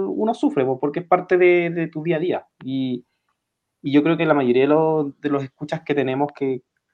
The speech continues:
que no-, a-, nos han seguido hasta acá son, son de ese tipo.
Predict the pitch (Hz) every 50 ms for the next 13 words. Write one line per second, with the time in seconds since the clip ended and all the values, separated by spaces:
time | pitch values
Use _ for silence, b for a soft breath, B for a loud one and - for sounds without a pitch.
0 | _ - 123 117 113 113 113 110 113 110 110 110 107 110 - - - 131 123 120
1 | 110 120 123 120 - - 110 110 117 110 - - - 110 104 107 113 - - -
2 | _ _ _ _ _ _ _ _ _ _ _ _ _ _ _ _ - - 156 160
3 | 170 165 170 160 160 160 165 170 180 185 180 185 175 175 - 147 - -